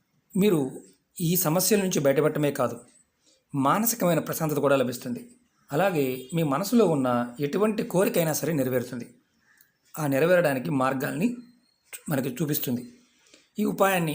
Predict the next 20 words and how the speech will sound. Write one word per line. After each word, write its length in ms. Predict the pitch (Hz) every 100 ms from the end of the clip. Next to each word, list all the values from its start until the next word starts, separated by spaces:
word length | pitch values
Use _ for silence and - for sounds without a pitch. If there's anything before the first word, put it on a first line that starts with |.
| 156
ఆడవారైనా 480 | 147 147 143 143 139
మగవారైనా 400 | 131 131 131 135 -
చేయవచ్చు. 320 | 147 120 240 - - _ 147
ఆడవారు 460 | 180 208 170 135 - - -
నెలసరి 340 | 139 147 165 165
సమయంలో 260 | 151 139 127
మాత్రం 220 | 123 -
పొరపాటు 420 | - 139 123 131 - -
చేయవద్దు. 380 | 127 117 123 - _ _ _ _ _ - - _ -
మిగతా 240 | 156 160
సమయంలో 320 | 160 147 139 139
అంటే 120 | 139
నెలసరి 320 | 143 160 180 160
ఉన్నప్పుడు 300 | 147 147 233 - -
ఈ 100 | 151 - - 165
చిన్న, 140 | 170 175 -
ఈ 80 | 151
ప్రయోగాన్ని 520 | 147 143 147 135 185 -
చేయవద్దు. 300 | 127 107 - - _ _ _ _ _ -
ఆడవారు, 400 | 139 127 117